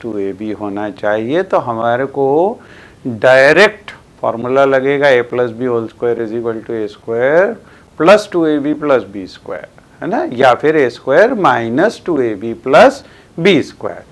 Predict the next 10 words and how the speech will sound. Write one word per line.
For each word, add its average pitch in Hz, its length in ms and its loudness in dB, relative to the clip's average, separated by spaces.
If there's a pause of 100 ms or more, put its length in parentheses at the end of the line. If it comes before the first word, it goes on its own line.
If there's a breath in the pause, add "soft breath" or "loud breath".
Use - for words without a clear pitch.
(280 soft breath)
यहाँ 220 480 4
पे 165 100 4
हम 117 240 -4
देखेंगे, 107 800 0 (480 loud breath)
इसको 190 500 2 (500)
हम 139 220 -2
लिख 127 260 -4
सकते - 540 -10 (140)
हैं 175 500 0 (800)
ये 143 280 2